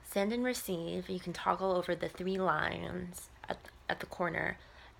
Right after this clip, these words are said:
and, um, then, um, send, send, um, money to friends, and then you enter in your e-, the email address, which is cute cheese,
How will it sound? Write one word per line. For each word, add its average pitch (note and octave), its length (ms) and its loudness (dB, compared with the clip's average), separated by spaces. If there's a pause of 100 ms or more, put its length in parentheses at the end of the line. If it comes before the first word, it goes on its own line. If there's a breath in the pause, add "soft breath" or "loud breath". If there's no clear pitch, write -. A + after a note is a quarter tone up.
and, E3 540 -4
um, E3+ 640 -4
then, E3+ 760 0
um, E3+ 600 -2 (560)
send, F3+ 400 0 (580)
send, F3 480 0 (1000 loud breath)
um, E3+ 260 -2
money F3+ 240 2
to F#3 100 -8
friends, E3 680 -4 (460 loud breath)
and E3 540 -2
then E3+ 260 -2
you E3+ 180 -4
enter E3+ 260 -2
in E3+ 80 -2
your E3 120 -4
e-, - 180 -12 (120)
the F3+ 220 -4
email F3+ 380 2
address, - 440 -2
which E3+ 160 -6
is D#3 140 -10
cute - 340 -4
cheese, E3 680 -4